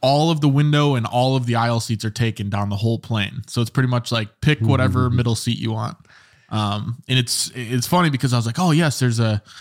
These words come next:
Speaker 1: there's an aisle seat," which I prefer the aisle seat. There's a flight attendant sitting in the aisle seat. So I said, "Is anyone sitting there?" And she's like, "No, I don't, I have no idea. I don't think so."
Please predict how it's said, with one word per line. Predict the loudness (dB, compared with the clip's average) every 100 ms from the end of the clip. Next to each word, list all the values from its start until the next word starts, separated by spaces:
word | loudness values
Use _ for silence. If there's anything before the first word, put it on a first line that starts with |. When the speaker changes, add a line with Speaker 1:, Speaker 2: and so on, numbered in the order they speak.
| -12
Speaker 1:
there's | -2 0 2
an | 0
aisle | 0 0 0 -2
seat," | -4 -8
which | -6 -4
I |
prefer | -4 -4 -4 -2
the | -2
aisle | -2 -4
seat. | -4 -6 -8 _ _ -20 -4
There's | 2 2
a |
flight | 2 0 0 0
attendant | 0 0 2 -2 -4
sitting | -2 0 2
in | 2
the | 0
aisle | 0 0 -2
seat. | -6 -10 -12 -20 _ _ _ _ -4
So | 0
I |
said, | 2 4
"Is | 4
anyone | 2 2
sitting | -2 -2 -2
there?" | -2 -6 -6
And | -4
she's | 0 0
like, | 0
"No, | -2 0
I | 0
don't, | 0
I | 0 0
have | 0
no | 0 0
idea. | 0 0
I | 0
don't | -2 -4
think | -6
so." | -4 -6 -6